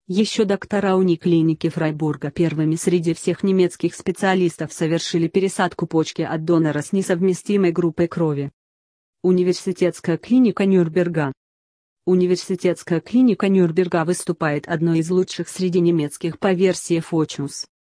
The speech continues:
Для пациентов доступно сорок два специализированных отделения,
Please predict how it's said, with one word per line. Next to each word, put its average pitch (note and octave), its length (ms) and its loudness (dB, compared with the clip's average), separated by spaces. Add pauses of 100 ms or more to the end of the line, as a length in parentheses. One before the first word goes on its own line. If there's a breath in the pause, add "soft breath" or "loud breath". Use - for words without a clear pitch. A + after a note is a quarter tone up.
(120)
Для F3 240 0
пациентов A3+ 720 0
доступно F3 500 0
сорок B3 460 0
два A#3+ 260 0
специализированных F#3 1040 0
отделения, E3+ 680 2